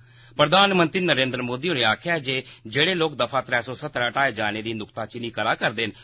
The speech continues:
उनेंगी जमीन पर होए दे बदलाव गी दिक्खने लेई जम्मू कश्मीर दा दौरा करना लोड़चदा ऐ। लेफ्टिनेंट गवर्नर मनोज सिन्हा होरें जम्मू कश्मीर च सिड़कें ते पुल दा सुरक्षा सरबंधी जायजा लैने दे निर्देश दित्ते न। अनंतनाग रजौरी सीट समेत लोकसभा चुनाएं दे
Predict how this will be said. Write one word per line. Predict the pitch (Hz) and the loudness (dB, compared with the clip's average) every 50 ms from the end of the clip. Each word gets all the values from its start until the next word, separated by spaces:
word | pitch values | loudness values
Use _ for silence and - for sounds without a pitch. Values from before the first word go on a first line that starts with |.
| - - | -18 -6
उनेंगी | - 156 175 180 160 165 180 | -4 0 0 0 0 0 -4
जमीन | 131 135 127 120 131 147 156 151 | -2 -2 -2 0 0 0 0 -2
पर | - 147 - - | -4 -6 -6 -4
होए | 147 156 147 120 | -2 -2 0 0
दे | 117 113 | -2 -2
बदलाव | 101 107 98 107 110 117 127 127 113 | -2 -2 -2 0 0 2 2 2 0
गी | 113 120 101 | -4 -8 -6
दिक्खने | 107 101 - 113 110 104 | -6 -6 -4 -4 -4 -2
लेई | 110 151 160 110 - - - - - | -2 -4 -4 -4 -8 -10 -20 -16 -4
जम्मू | 127 156 160 175 170 160 | -2 0 0 0 0 -2
कश्मीर | - 135 - 127 123 131 123 | -2 -8 -6 -4 -4 -2 0
दा | 123 120 | 0 -2
दौरा | 107 113 117 113 143 175 - - - - | -2 -2 -2 0 0 -2 -2 -6 -8 -2
करना | 175 147 131 131 123 | -2 0 2 0 0
लोड़चदा | 117 113 107 101 - 110 101 101 | 0 -2 -4 -4 -4 -4 -2 -2
ऐ। | 95 87 82 - _ - - - - | -2 -2 -4 -10 _ -20 -20 -12 -2
लेफ्टिनेंट | 131 147 160 - 214 226 214 175 | 0 0 0 0 -4 -6 -4 -2
गवर्नर | 170 165 160 170 170 160 | -2 0 0 0 -2 -2
मनोज | 151 147 139 143 131 | -2 -2 -2 -2 -4
सिन्हा | - 139 123 143 160 | -4 -4 -2 -2 0
होरें | 156 139 135 135 107 | 0 -2 -4 -4 -4
जम्मू | 117 120 127 151 160 | -6 -4 -4 -4 -4
कश्मीर | 147 139 123 - 127 123 127 120 | -4 -6 -8 -8 -6 -8 -8 -6
च | - 131 - | -6 -8 -6
सिड़कें | - 120 113 - - 143 127 | -6 -12 -12 -6 -8 -6 -6
ते | - 131 - | -6 -10 -8
पुल | - 127 131 131 | -6 -8 -6 -2
दा | 113 110 123 - - - - | 0 0 -2 -2 -4 -18 -18
सुरक्षा | - - 170 160 151 - - 160 | -8 -2 -2 -2 -2 0 -2 -4
सरबंधी | - 151 127 117 123 120 123 131 117 | -4 -4 -6 -6 -6 -4 -4 -4 -2
जायजा | 117 113 113 107 113 110 | 0 0 2 2 0 0
लैने | 107 107 107 107 113 | 2 0 0 0 -2
दे | 110 143 170 | -4 -2 -2
निर्देश | 170 151 113 113 110 101 - 92 | -2 -2 -2 -2 -4 -4 -4 -8
दित्ते | 98 110 - - 117 113 | -8 -8 -4 -2 -2 -2
न। | 104 92 90 - _ - _ - _ _ _ _ _ _ - _ _ _ - - - - - - | -2 -4 -8 -14 _ -20 _ -20 _ _ _ _ _ _ -20 _ _ _ -20 -20 -20 -10 -2 0
अनंतनाग | 160 175 202 214 - 226 196 190 196 185 196 185 | 2 2 2 2 0 0 2 2 2 0 -2 -6
रजौरी | 151 151 143 127 135 139 139 131 | -6 -6 -4 -2 -2 -2 -2 -4
सीट | - - 131 127 117 | -4 -4 -6 -6 -4
समेत | - 127 123 156 165 - - | -6 -4 -2 -2 -2 -2 -4
लोकसभा | 117 131 135 131 - 160 160 170 175 | -6 -6 -6 -4 -4 -2 -2 -2 -2
चुनाएं | - - 127 120 120 131 131 | -2 -2 0 0 0 0 0
दे | 127 131 143 | 0 -4 -4